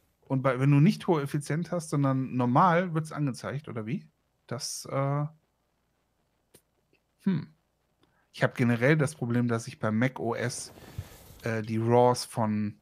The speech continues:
der Z acht nicht angezeigt bekomme, aber das könnte natürlich auch daran liegen. Weil ich hab alles jetzt mittlerweile umgestellt auf hohe Effizienz,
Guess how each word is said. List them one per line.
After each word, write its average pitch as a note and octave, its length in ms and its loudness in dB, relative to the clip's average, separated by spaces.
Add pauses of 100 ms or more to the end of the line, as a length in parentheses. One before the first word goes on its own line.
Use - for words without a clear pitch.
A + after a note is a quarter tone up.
der G#2 120 -2
Z - 200 -8
acht D#3 220 -2
nicht - 180 -8
angezeigt G2+ 500 -10
bekomme, G2+ 360 -6
aber F2+ 120 -6
das - 180 -10
könnte - 260 -6
natürlich B2+ 360 -8
auch - 100 -16
daran A2 380 -4
liegen. G2+ 380 -10 (960)
Weil G#2 120 -2
ich - 100 -8
hab G#2 160 -4
alles A#2+ 280 -2
jetzt G#2 180 -6
mittlerweile G#2 360 -4
umgestellt G#2 460 -4
auf G2+ 160 -8
hohe G2+ 220 -2
Effizienz, A2+ 680 -4